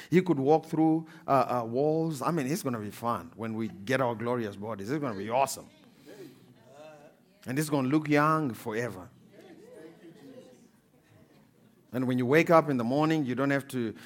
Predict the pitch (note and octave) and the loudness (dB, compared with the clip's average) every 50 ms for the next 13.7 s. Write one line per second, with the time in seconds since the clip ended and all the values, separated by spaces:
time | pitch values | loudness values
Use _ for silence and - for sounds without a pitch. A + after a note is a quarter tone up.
0 | - - - - A#2 A2+ - - D3+ D3+ D3+ D3 - - - C#3+ C#3 B2 A2+ G#2+ | -20 -12 -6 -4 -4 -4 0 4 4 4 4 2 -4 -6 -2 -2 0 0 -2 0
1 | - D3+ C#3+ D3+ D#3 D3 D3 D3+ D3+ D#3 D#3+ D#3+ D3+ - - - - - - B2 | 0 -2 0 0 -2 -2 0 0 0 0 0 -2 -2 -6 -10 -12 -12 -8 -6 -4
2 | A2+ G#2 G2+ F#2+ - - - - - - - A#2 A#2 G#2 G#2 G2+ B2+ C3+ C#3+ C#3 | -4 -4 -6 -8 -12 -16 -20 -20 -20 -8 -6 -6 -4 -4 -4 -2 0 0 0 -2
3 | - - D3 C#3+ C#3 A#2+ A2+ G#2 G#2 A#2+ B2 A#2+ G2+ G2 A#2+ C#3 C#3 - - - | -4 -4 -2 0 0 0 -2 -4 -4 -4 -4 -4 -4 -4 -6 -6 -6 -6 -12 -14
4 | - - - - - - - - - - - - - - - - - - - - | -12 -14 -16 -14 -14 -16 -14 -12 -14 -16 -14 -14 -16 -14 -12 -14 -14 -12 -14 -14
5 | - - - A#2+ - - - A#2 - - A#2 - - - - - - - - - | -14 -12 -14 -14 -12 -12 -12 -12 -10 -12 -14 -12 -12 -14 -14 -14 -16 -10 -2 0
6 | C#3+ C#3+ C3 C3 B2+ A2 B2 B2 A2+ A2 C3 C3+ C3 - C#3 C#3 C3 A#2+ A2+ - | 0 2 2 0 -2 -2 -2 -2 -2 -2 -2 -2 -2 -2 -2 0 0 -2 -4 -4
7 | - - - - - - - - C3+ C3+ C3 A#2 A2+ C#3+ C#3+ D3+ D3+ C#3 B2+ B2+ | -10 -14 -14 -14 -14 -10 -4 -2 -2 0 -2 0 2 2 4 4 4 2 2 0
8 | B2 B2 C3+ C#3+ D#3 D#3 D#3 D3 B2+ A#2+ A2+ A2+ - C#3+ C3+ C3 B2+ C3 - - | 0 0 0 2 2 2 2 2 0 -2 -4 -2 0 2 2 2 2 0 0 0
9 | D#3 D3 C3+ B2+ A2 C3+ B2+ B2+ B2+ C#3 C#3+ C3 A2+ A2+ C3+ C#3+ C3+ B2+ D3 G#3 | 2 2 2 0 -2 -2 0 0 2 2 2 2 2 0 0 2 2 2 2 0
10 | G3+ E3 F3+ D#3+ C#3 C#3+ C3+ B2+ A#2+ C3+ C#3+ D3 D3 C#3+ B2 B2+ A#2 G#2+ - - | 0 -2 -4 -2 -2 -2 -2 -2 0 2 4 4 4 2 2 -2 -6 -6 -6 -6
11 | - - - - - - - - - - F#2+ G#2 B2 A#2 G#2 A#2+ A2 F#2 - - | -6 -8 -10 -12 -18 -20 -20 -20 -20 -20 -10 -8 -6 -4 -4 -6 -6 -6 -10 -16
12 | - _ - - _ _ - - _ _ _ _ - - C#3+ E3 E3 E3 E3+ F3+ | -20 _ -20 -20 _ _ -20 -20 _ _ _ _ -8 4 4 4 4 6 4 4
13 | E3 D#3+ D3+ D3 C#3 A#2+ G#2 - - - - - - | 4 6 6 4 4 2 0 -4 -10 -16 -18 -20 -20